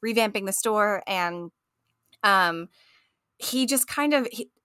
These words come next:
Libby discovers her under the sink in the bathroom, and then he just kind of picks this girl up and puts her in one of those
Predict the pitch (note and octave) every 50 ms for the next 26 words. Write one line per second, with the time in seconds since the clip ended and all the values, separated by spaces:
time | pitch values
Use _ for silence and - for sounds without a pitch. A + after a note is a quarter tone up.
0 | _ - A3+ A#3+ C#4 C#4 D4 A#3 A#3+ - - A3 G#3+ A#3+ A#3 - - A3 G#3 F#3
1 | G3 G#3 G#3 G#3 G#3 G3+ F#3+ - - - G#3 G3+ F#3+ G3+ F#3+ F3+ D#3 - D3 D#3+
2 | F#3 G3 - F#3 E3+ D#3+ E3 E3 E3+ E3 E3 D3+ - - A3 A3+ A#3 A3 G#3 F#3+
3 | - - F#3+ F3 F3+ F3 D#3 - _ - - _ _ _ _ _ _ _ - -
4 | D4+ D4+ - - D#4 C4+ - - - G#3 G3 E3+ - - - G#3 G#3+ - - -
5 | - F#3+ G3 - - - D4+ - - F#4+ F4+ C#4 C4 C4 B3+ A#3 A3+ A3+ G#3+ A3
6 | G#3 G3+ G3+ G3 F#3 G3 - -